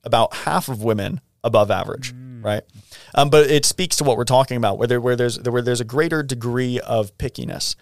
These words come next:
Speaker 1: Um, I wouldn't, I think nowadays people read too much into the kind of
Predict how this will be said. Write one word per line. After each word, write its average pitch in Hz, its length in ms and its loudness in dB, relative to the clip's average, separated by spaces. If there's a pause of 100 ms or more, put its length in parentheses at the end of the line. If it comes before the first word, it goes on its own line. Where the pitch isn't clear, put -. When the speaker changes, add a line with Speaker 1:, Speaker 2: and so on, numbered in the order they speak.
(300)
Speaker 1:
Um, 123 400 2
I 143 80 4
wouldn't, 185 280 2 (120)
I 143 80 2
think 180 240 -4 (720)
nowadays 143 480 4
people 139 480 0
read 127 320 -2
too 143 120 0
much 113 220 0
into 123 340 -2
the 131 220 4
kind 135 240 0
of 127 160 -2